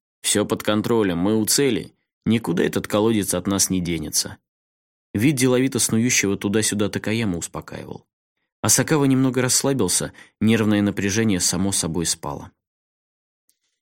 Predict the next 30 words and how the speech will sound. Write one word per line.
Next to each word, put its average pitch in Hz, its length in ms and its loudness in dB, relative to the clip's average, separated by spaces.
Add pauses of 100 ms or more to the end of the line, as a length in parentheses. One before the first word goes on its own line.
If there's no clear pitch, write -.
(140)
Несмотря 131 480 2
на 135 120 2
то, 135 100 0
что 135 200 0
Рюди 127 280 0
его 104 260 0
уже 110 200 0
не 110 100 2
удерживал, 117 560 -2 (300)
Асакава 120 480 2
продолжал 107 500 2
неподвижно 98 600 0
лежать 85 380 -4
на 80 120 -6
траве. 65 400 -10 (520)
Раскинув 139 560 2
руки 135 220 0
и 131 60 4
ноги 135 240 2
в 127 80 -2
стороны, 131 420 2
наподобие 101 540 0
морской 104 400 0
звезды, 107 500 -2 (300)
он 113 160 2
лежал 117 360 4
и - 140 -6
смотрел 95 480 -2
в 80 140 -6
небо. - 340 -8